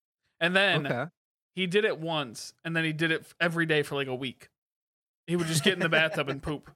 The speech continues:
Speaker 1: <laughs> I'm like, "Dude, this is
Speaker 2: It's his
Speaker 1: not"
Speaker 2: comfort zone.
Speaker 1: Yeah. He did it once. He's like, "Yeah, all right. This is good."
Speaker 2: Yeah, I'm clean.
Speaker 1: Yeah.
Speaker 2: I don't have to get wiped.
Speaker 1: So, oh, man.
Speaker 2: Uh,
Speaker 1: What an
Speaker 2: it's
Speaker 1: experience.
Speaker 2: funny. Yeah, yeah, would not recommend.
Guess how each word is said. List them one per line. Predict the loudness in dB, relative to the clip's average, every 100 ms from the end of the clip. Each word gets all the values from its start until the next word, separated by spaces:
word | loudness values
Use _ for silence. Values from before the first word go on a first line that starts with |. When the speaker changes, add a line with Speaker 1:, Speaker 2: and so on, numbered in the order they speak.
| -12
Speaker 1:
<laughs> |
I'm | -8 0
like, | 0 2
"Dude, | 0 2 0
this | -2
is | -4 0
Speaker 2:
It's | 2
his | 2
Speaker 1:
not" | 2
Speaker 2:
comfort | -2 -2 -4 -2
zone. | -4 -6 -8 -4
Speaker 1:
Yeah. | 0 0 0 -8 -20 _ _
He | 0
did | 2
it | 4
once. | 4 2 2
He's | 0
like, | 0 2
"Yeah, | 2
all | 2 2
right. | 2 0 -2
This | -2 -2
is |
good." | -2 0 0 -4 _ _ _ -4 -2
Speaker 2:
Yeah, | 0 -4 _ _ -6
I'm | -4 -4
clean. | -6 -4 -2 -2 -6 _ -2
Speaker 1:
Yeah. | 0 0 -2
Speaker 2:
I | -6
don't | -2 0 0
have | 0
to | -2
get | -4 -2
wiped. | -2 -2 -6 _ _ _ _ _ _ _ _
Speaker 1:
So, | -6 -4 -4 -8 _ _
oh, | -4 -2 -2
man. | -4 -6 -8 -6
Speaker 2:
Uh, | -2 0 -2 -6 _
Speaker 1:
What | -4 -2
an |
Speaker 2:
it's | -2
Speaker 1:
experience. | -2 -2 0 -4 -10 -8
Speaker 2:
funny. | -4 -4 -4 -10 _ _ _ _ -6
Yeah, | -2 -2 -4 -10 _ _
yeah, | -4 -4 -4
would | -2 -2 0
not | -2 -2
recommend. | -4 -4 -8 -8 -10